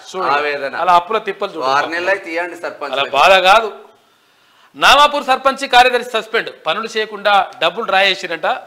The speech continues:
Speaker 1: ఈ చర్యలు తీసుకున్నట్ట. అది కాదు.
Speaker 2: సుంకే రవిశంకర్, నువ్వు ఓ రాజకీయ అజ్ఞానివి. ప్రజలు బుద్ధి చెప్పినా మీకు బుద్ధి రావడం లేదు.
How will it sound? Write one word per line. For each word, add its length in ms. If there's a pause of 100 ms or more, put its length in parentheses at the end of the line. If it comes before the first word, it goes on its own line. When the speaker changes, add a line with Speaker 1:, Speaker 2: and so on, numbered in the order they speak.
(140)
Speaker 1:
ఈ 40
చర్యలు 320
తీసుకున్నట్ట. 440
అది 300
కాదు. 100
Speaker 2:
సుంకే 420
రవిశంకర్, 880
నువ్వు 260
ఓ 120
రాజకీయ 480
అజ్ఞానివి. 840 (280)
ప్రజలు 400
బుద్ధి 420
చెప్పినా 340
మీకు 280
బుద్ధి 300
రావడం 360
లేదు. 300